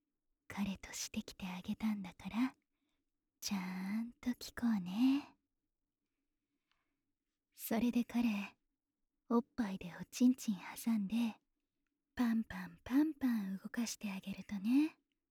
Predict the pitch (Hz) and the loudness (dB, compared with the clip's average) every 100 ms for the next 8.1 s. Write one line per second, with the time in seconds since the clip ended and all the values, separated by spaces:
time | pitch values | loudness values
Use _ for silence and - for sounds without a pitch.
0 | _ _ _ _ - 226 220 233 247 233 | _ _ _ _ -2 0 2 4 4 2
1 | - 196 214 202 - _ _ _ _ _ | -2 -8 -6 -8 -12 _ _ _ _ _
2 | - 240 240 254 269 - 196 - 180 _ | 0 2 2 0 0 -2 -6 -6 -14 _
3 | - 196 - _ _ _ _ _ _ - | -10 -8 -8 _ _ _ _ _ _ -10
4 | 180 180 - 247 277 285 254 214 - 208 | -8 -8 -6 0 0 4 4 4 -2 -4
5 | 190 175 180 185 233 311 _ _ _ _ | -4 -8 -8 -4 -4 -4 _ _ _ _
6 | _ _ _ _ _ _ _ _ _ _ | _ _ _ _ _ _ _ _ _ _
7 | _ _ _ _ _ _ _ _ - 202 | _ _ _ _ _ _ _ _ -4 -2